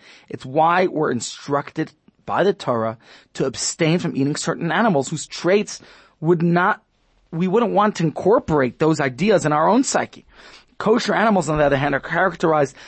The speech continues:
by peaceful traits that are worth emulating and imitating and, and inculcating in our own lives. So why then is this bird that has such a fantastic vision, why is it not kosher?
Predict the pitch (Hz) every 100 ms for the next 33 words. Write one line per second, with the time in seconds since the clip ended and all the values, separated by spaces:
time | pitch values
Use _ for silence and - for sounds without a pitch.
0 | - - _ 185 196 320 440 - 160 -
1 | 107 95 - 175 196 180 226 349 262 -
2 | _ - - _ - 202 226 196 156 139
3 | 131 127 - 151 - 214 208 196 165 143
4 | 135 131 127 - - 143 131 131 - 196
5 | 170 156 156 139 127 123 127 127 123 101
6 | 101 - - _ _ - - - 196 160
7 | 214 277 180 233 190 139 214 - 147 214
8 | 180 160 147 156 - - - 233 - 190
9 | 147 151 - 202 214 - 135 135 147 285
10 | 143 135 131 - _ - 339 339 285 262
11 | - 269 - -